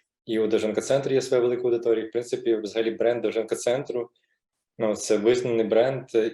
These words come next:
І якщо ми чуємо Довженко-центр, то ми розуміємо, що це справді щось цікаве і класне саме з історії українського кіно. За кордоном і в Україні ми відчували, що в Україні, за кордоном, само собою, величезний попит,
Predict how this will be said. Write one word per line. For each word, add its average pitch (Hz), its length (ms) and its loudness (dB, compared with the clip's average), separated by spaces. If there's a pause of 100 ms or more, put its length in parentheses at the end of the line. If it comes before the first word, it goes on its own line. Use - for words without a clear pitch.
І 104 200 -6
якщо 110 280 0
ми 120 80 0
чуємо 127 220 0
Довженко-центр, 127 500 0
то 135 80 -4
ми 120 80 -2
розуміємо, 139 280 -2
що - 140 -10
це 127 140 -4
справді 131 380 0
щось - 260 -4
цікаве 123 480 4
і - 20 4
класне 117 720 2 (500)
саме 131 320 2
з 117 40 4
історії 123 360 4
українського 117 500 2
кіно. 101 380 -4 (360)
За 113 120 2
кордоном 123 420 2
і 113 60 4
в 107 60 -4
Україні 135 380 0
ми 127 100 0
відчували, 131 420 0
що - 160 -10
в - 20 -8
Україні, 139 480 -4 (400)
за 110 120 0
кордоном, 117 320 2
само 143 260 0
собою, 143 300 2
величезний 123 460 0
попит, 117 380 0